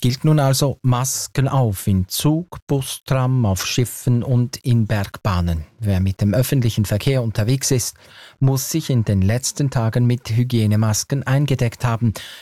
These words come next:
Bei den Großverteilern gibt es sie sech-, zu sechzig bis siebzig Rappen im Schnitt pro Stück.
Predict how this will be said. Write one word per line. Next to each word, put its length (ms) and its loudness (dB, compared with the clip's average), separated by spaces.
Bei 100 0
den 160 0
Großverteilern 800 0
gibt 300 -2
es 200 -2
sie 280 0
sech-, 360 -4
zu 240 0
sechzig 500 -2
bis 160 0
siebzig 420 -2
Rappen 360 0
im 100 2
Schnitt 400 -4
pro 140 0
Stück. 400 -10